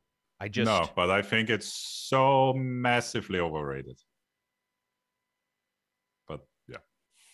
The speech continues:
Speaker 1: Aaron Wright says, "On a random note, thanks for recommending Tales of Arise. About ninety percent finished now, loving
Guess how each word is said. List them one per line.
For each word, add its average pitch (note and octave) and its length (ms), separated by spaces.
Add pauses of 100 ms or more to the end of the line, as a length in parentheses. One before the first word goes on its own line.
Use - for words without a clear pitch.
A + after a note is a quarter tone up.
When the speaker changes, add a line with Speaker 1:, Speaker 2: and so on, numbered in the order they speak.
(280)
Speaker 1:
Aaron D#3+ 260
Wright D3+ 260
says, B2 340
"On C3+ 100
a B2+ 60
random F3 300
note, E3+ 220
thanks D#3+ 220
for E3+ 100
recommending C#3+ 460
Tales C3+ 280
of A#2 80
Arise. A2 460
About A2 220
ninety B2 300
percent A#2+ 280
finished B2+ 240
now, B2 100
loving G2+ 540